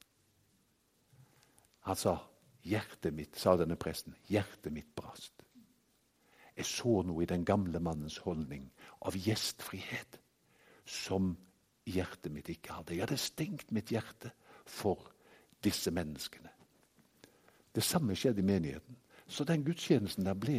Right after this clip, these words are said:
en, en omvendelsesgudstjeneste. Og de bestemte seg for det. Vi skal åpne våre hjerter og våre dører for disse menneskene. Og ut av hippiekulturen kom Jesusvekkelsen.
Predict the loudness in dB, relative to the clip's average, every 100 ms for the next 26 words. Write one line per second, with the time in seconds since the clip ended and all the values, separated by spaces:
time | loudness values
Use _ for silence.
0 | 2 0 -2 -2 -2 -2 -2 0 2 2
1 | 0 -4 -6 -8 -10 -8 -8 -8 -14 -16
2 | -20 _ _ -20 -18 -16 -16 -12 0 2
3 | 4 2 0 2 0 0 0 0 2 0
4 | 2 2 2 -2 -4 -4 2 2 2 0
5 | 0 2 0 -2 -4 0 0 0 0 2
6 | 2 2 0 2 4 6 4 2 0 0
7 | 0 0 0 0 -4 -8 -8 -8 -12 -20
8 | -18 -16 -2 0 4 6 8 8 4 2
9 | 0 2 -2 2 0 0 2 2 2 -8
10 | 0 2 2 0 -4 -4 -6 -6 -8 -8
11 | -10